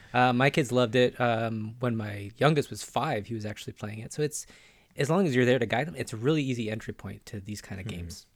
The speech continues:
Speaker 1: So totally recommend it. And there's a even bigger one, um, Sushi Go, like, Family or something,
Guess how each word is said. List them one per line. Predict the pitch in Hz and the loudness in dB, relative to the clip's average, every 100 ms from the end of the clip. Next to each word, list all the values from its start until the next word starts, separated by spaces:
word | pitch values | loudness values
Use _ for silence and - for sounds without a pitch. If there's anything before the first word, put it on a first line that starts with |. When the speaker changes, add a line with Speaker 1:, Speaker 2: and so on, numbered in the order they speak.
| - - | -4 -2
Speaker 1:
So | - - | -4 -2
totally | - 139 123 | 2 4 2
recommend | 104 - 95 - | -2 -8 -14 -14
it. | - | -2
And | 135 | 4
there's | 143 135 | 4 6
a | 135 123 131 | 8 8 4
even | 139 139 117 | -2 -2 0
bigger | 120 123 | 0 0
one, | 120 123 120 | 0 0 0
um, | 131 113 107 110 - _ | -4 -8 -10 -12 -14 _
Sushi | - 131 - 110 | -10 -8 -8 -2
Go, | 120 | -2
like, | 101 95 _ _ _ _ | -2 -8 _ _ _ _
Family | _ - 113 117 123 | _ -6 -4 -2 -4
or | 120 | -4
something, | - 117 120 123 | -4 -2 -2 -2